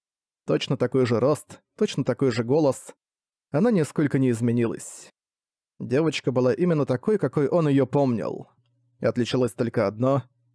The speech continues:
сейчас она улыбалась. "Ева Мари!" "Прощай, Ксинс. Прости, что не говорила тебе этого до самого конца. Я лю-" Рассвет сиял у нее за спиной.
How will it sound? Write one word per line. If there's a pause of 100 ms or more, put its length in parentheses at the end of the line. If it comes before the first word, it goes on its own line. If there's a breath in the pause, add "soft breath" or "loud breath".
(140)
сейчас
она
улыбалась. (720)
"Ева
Мари!" (680)
"Прощай,
Ксинс. (500)
Прости,
что
не
говорила
тебе
этого
до
самого
конца. (580)
Я
лю-" (720)
Рассвет
сиял
у
нее
за
спиной.